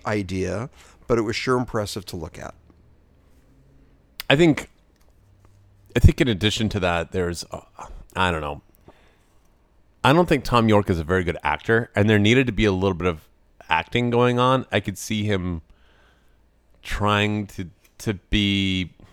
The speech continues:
Speaker 2: I don't know. It, I, I understand it's a kind of a music video, but even, like, when he's running, his sense of urgency, the way he runs, it doesn't feel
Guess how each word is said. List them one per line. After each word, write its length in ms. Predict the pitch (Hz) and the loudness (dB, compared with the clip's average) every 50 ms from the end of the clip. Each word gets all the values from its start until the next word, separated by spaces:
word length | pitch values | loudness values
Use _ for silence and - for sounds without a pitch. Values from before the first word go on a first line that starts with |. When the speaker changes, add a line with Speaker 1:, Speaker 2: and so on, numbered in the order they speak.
| - - | -20 -12
Speaker 2:
I 60 | - | -8
don't 80 | 107 107 | -6 -4
know. 280 | 101 90 90 87 82 - | -2 0 0 -2 -2 -2
It, 180 | - 107 107 - - - - - - - - - - - - _ _ _ _ _ _ - - | -4 -4 -4 -4 -8 -20 -20 -20 -20 -20 -20 -20 -20 -20 -20 _ _ _ _ _ _ -14 -6
I, 120 | - 147 - - | -6 -6 -2 2
I 60 | - | 2
understand 340 | 160 175 165 - 202 190 175 | 4 4 4 4 4 4 4
it's 120 | 143 - 135 | 2 -2 -4
a 60 | - | -6
kind 200 | - - 147 143 | -4 0 2 2
of 60 | 127 | 4
a 40 | 113 | 4
music 280 | 110 113 107 - 82 | 4 2 0 0 -4
video, 380 | 85 82 92 101 113 123 135 139 | -8 -4 -2 0 0 2 0 0
but 200 | 127 127 107 - - | 0 -4 -6 -2 0
even, 220 | 135 143 170 170 | 2 2 2 2
like, 160 | 147 127 - | 2 0 0
when 120 | - 120 107 | 0 -2 0
he's 260 | 113 117 104 87 87 | 0 0 -2 -2 -4
running, 460 | 85 95 98 104 117 127 127 127 120 - | -4 -2 0 0 0 0 -2 -2 -6 -6
his 260 | - 110 120 117 - | -4 -2 -2 -2 -2
sense 260 | - - 139 123 - | 0 -2 -2 0 -2
of 120 | 110 85 - | -4 -4 0
urgency, 480 | 92 95 98 101 110 110 - - 131 | 0 0 0 0 -4 -8 -4 -4 -4
the 100 | 120 101 92 | -2 -4 -4
way 180 | 82 95 104 110 | -2 -2 -2 -2
he 140 | 98 107 98 | -2 -4 -6
runs, 480 | 82 82 87 90 101 113 120 - - - | -2 -2 0 0 0 -2 -4 -6 -8 -6
it 140 | - 104 - _ _ _ _ _ _ _ - | -6 -6 -6 _ _ _ _ _ _ _ 2
doesn't 360 | - 120 113 92 101 92 - | 2 4 4 2 -2 -8 -10
feel 540 | - - - 110 107 104 95 90 87 82 80 | -12 -8 -2 0 2 2 2 2 0 -2 -4